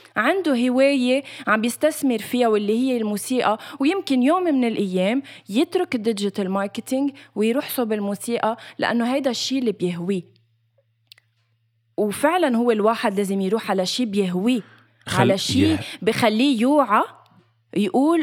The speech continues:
Speaker 1: إنه: "أوف، أنا متحمس روح على الشغل. آه، أوف، أنا متحمسة أسجل حلقة مع هيثم بودكاست."
Speaker 2: <laughs>
Speaker 1: عرفتوا
Speaker 2: عن جد،
Speaker 1: كيف؟
Speaker 2: عن جد، على أمل إني أوصل لمرحلة أقول: "أوف، أنا رح سجل حلقة مع غنوة." عم بمزح.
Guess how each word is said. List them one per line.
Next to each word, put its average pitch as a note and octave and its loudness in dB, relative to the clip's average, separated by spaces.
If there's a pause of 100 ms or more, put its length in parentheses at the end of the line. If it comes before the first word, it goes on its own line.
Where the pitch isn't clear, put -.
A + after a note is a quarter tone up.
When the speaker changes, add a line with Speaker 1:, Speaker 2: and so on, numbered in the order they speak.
(100)
Speaker 1:
إنه: B3+ 2 (100)
"أوف، D#4+ 0
أنا C#4+ 2
متحمس C4 0
روح B3+ -4
على C4 0
الشغل. A#3 -2 (540)
آه، G3 2
أوف، D4+ 0
أنا C#4 2
متحمسة C4+ 0 (120)
أسجل B3 0
حلقة B3+ 0
مع A3+ 0
هيثم B3 0
بودكاست." D4+ -2 (120)
Speaker 2:
<laughs> - -10
Speaker 1:
عرفتوا D#3 -2
Speaker 2:
عن G#2 -2
جد، G#2+ 2
Speaker 1:
كيف؟ E4 -4 (460)
Speaker 2:
عن G2 0
جد، C3 2
على G#2 2
أمل D3 0
إني G#2+ -2
أوصل A#2 -2
لمرحلة G#2 -2
أقول: A2 -2
"أوف، C#3 -2
أنا G2+ -4
رح G2 -8
سجل G#2 -4
حلقة G#2 -4
مع F#2 -6
غنوة." F2+ -8
عم F#2+ -4
بمزح. F#2 -8